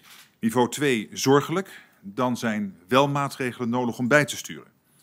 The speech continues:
Zoals eerst voor zes veiligheidsregio's in de Randstad. En sinds afgelopen vrijdag voor veertien in het hele land. En drie, ernstig. Dan is hard ingrijpen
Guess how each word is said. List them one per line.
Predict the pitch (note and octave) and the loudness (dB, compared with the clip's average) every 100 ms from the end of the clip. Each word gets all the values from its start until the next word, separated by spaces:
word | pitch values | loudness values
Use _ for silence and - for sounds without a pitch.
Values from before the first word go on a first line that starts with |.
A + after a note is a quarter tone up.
| _ _ _ _ _ | _ _ _ _ _
Zoals | - G2 - | -8 -8 -6
eerst | B2 A#2+ - | -4 -4 -6
voor | - - - G#2+ G2+ F#2+ | -14 -12 -6 -2 -2 -6
zes | F#2+ A#2+ B2 - | -4 0 0 2
veiligheidsregio's | B2 A#2 A2+ G#2+ G#2 G#2+ A2 G#2 | 2 2 0 -4 -2 -4 -4 -2
in | A2 | 2
de | |
Randstad. | A#2 C#3 - D#2 - - _ _ _ _ _ _ | 4 2 0 -8 -10 -20 _ _ _ _ _ _
En | G#2 G2+ F#2+ - | -8 -6 -6 -10
sinds | - G#2+ F#2+ - - - | -12 -8 -8 -8 -12 -12
afgelopen | - G#2 - F2+ F2 D#2+ - | -8 -6 -4 -6 -6 -12 -12
vrijdag | - G#2+ G#2+ A2+ - - | -2 0 0 -2 -6 -16
voor | - G2 F#2 | -6 -4 -2
veertien | A#2 A2 A2 G2+ G2+ | 0 0 -2 -6 -6
in | G2+ | -8
het | G2+ G2 | -10 -6
hele | G2 | -4
land. | A2 A2+ - - _ _ _ _ _ _ _ _ _ _ _ _ - | -2 -2 -4 -14 _ _ _ _ _ _ _ _ _ _ _ _ -6
En | A#2 | -2
drie, | A2+ D#3+ F#3+ - _ _ _ _ _ _ | 0 0 -2 -6 _ _ _ _ _ _
ernstig. | - A#2 - - - _ _ _ _ _ | -4 -2 -4 -10 -16 _ _ _ _ _
Dan | G#2 A#2+ A#2 | -6 -4 -4
is | A2+ - | -8 -8
hard | B2 A#2+ | -8 -6
ingrijpen | A#2+ G#2+ G#2+ G2 - F#2+ | -4 -4 -4 -6 -8 -12